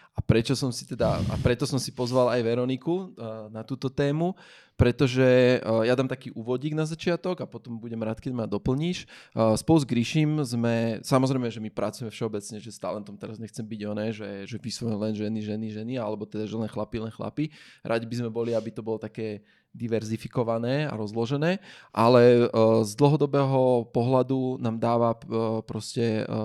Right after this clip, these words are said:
zmysel dávať naozaj priestor mladým, talentovaným ľuďom s tým, že všímame si jednu veľ-, veľkú vec, že naozaj v tomto našom celkovo svete ako takom mi chýba proste, že chýbajú mi ženy, hej, osobne.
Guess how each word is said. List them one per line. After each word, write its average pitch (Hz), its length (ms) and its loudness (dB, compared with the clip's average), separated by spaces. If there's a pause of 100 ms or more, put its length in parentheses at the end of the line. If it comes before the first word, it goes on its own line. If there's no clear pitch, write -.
zmysel 117 440 -4
dávať 110 340 -4
naozaj 113 320 -6
priestor 110 400 -6
mladým, 113 400 -2
talentovaným 117 600 -4
ľuďom 143 420 0 (380)
s - 140 -6
tým, 143 300 2 (100)
že 113 600 2 (280)
všímame 135 380 0
si 131 180 -2
jednu 123 140 -2
veľ-, 113 260 2
veľkú 117 280 -4
vec, 110 360 2
že 107 600 -2
naozaj 113 400 0
v - 80 -12
tomto 113 220 -4 (340)
našom 113 360 -8
celkovo 127 420 -4
svete 123 440 -2
ako 104 200 -6
takom 143 420 -2 (420)
mi 113 140 -6
chýba 113 500 2
proste, - 460 -8
že 107 160 -2 (280)
chýbajú 117 300 0
mi 107 100 -2
ženy, 104 280 -6 (180)
hej, 113 380 -10
osobne. 113 580 -4